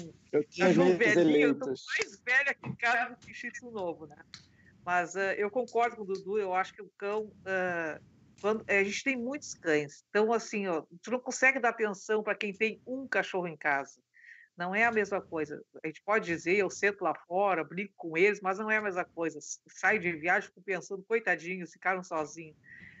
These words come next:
Speaker 2: Mas eu acho que se tu der pra uma pessoa que vá cuidar bem, que a gente conhece tudo,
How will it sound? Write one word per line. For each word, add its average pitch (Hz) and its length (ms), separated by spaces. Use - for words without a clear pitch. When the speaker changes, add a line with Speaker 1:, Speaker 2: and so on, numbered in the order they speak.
Speaker 2:
Mas 175 240
eu 185 240
acho 220 180
que - 80
se - 140
tu 220 80
der 190 240
pra 214 80
uma 208 120
pessoa 190 420
que 180 160
vá 185 200
cuidar 185 320
bem, 170 320
que 156 120
a - 20
gente 147 160
conhece 160 600
tudo, 202 280